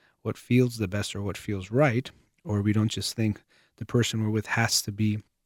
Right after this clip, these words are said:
the person I'm the most attracted to, or I shouldn't be with them, or I should also be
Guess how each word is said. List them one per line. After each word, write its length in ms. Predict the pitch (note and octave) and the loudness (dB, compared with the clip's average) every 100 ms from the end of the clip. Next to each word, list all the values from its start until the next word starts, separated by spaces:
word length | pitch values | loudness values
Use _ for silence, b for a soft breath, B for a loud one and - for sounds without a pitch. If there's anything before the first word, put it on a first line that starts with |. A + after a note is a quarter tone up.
| _ _ _ _ _ - | _ _ _ _ _ -20
the 60 | |
person 400 | - A2 A2 - | -4 -2 0 -2
I'm 160 | G2 F#2 | -6 -8
the 100 | F2+ | -10
most 380 | F#2+ A#2 B2 - | 0 2 2 -4
attracted 520 | F#2 A#2+ A2+ - G2 | -4 -2 -2 -4 -8
to, 240 | - G#2+ F#2+ | -4 -4 -4
or 80 | |
I 60 | F2+ | -4
shouldn't 340 | - G2+ F#2+ | -2 -4 -4
be 140 | F#2+ E3 | 4 6
with 180 | C#3 - | 6 2
them, 240 | A2 G#2+ | -6 -4
or 40 | |
I 80 | F#2 | -6
should 200 | - G#2 | -6 -6
also 280 | F#2+ G2 G2+ | -8 -10 -12
be 300 | F#2+ G#2+ G#2+ | 0 2 2